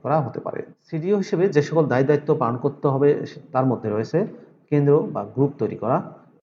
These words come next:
সদস্য ভর্তি করা, কেন্দ্র মিটিং করা, সাধারণ জমা আদায় ও ফেরত, ফেরত, ঋণ প্রস্তাবনা এবং অনুমোদন,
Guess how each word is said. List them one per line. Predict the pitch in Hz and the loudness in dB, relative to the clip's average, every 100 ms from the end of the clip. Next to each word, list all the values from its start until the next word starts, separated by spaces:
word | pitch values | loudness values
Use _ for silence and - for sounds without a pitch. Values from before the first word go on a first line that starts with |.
| _ | _
সদস্য | 139 147 156 151 139 110 | -2 -2 -2 0 0 0
ভর্তি | 120 117 | -6 -6
করা, | 104 101 143 - - - _ | -8 -4 -4 -6 -16 -20 _
কেন্দ্র | 143 139 135 | -2 0 0
মিটিং | 120 107 104 | 0 -4 -8
করা, | 104 117 98 - - _ _ | -6 -4 -4 -8 -20 _ _
সাধারণ | 127 135 147 | -2 0 0
জমা | 135 131 135 | 0 -2 0
আদায় | 131 - 120 131 - | -2 -4 -2 -2 -4
ও | |
ফেরত, | - 120 101 - - _ _ _ | -8 -8 -10 -12 -20 _ _ _
ফেরত, | 131 123 160 - - _ _ 117 | 0 0 0 -8 -18 _ _ -2
ঋণ | 147 160 | 0 0
প্রস্তাবনা | 151 - 139 139 139 143 | -4 -2 -2 -2 -6 -8
এবং | 113 104 110 | -10 -10 -8
অনুমোদন, | 110 104 107 | -8 -6 -4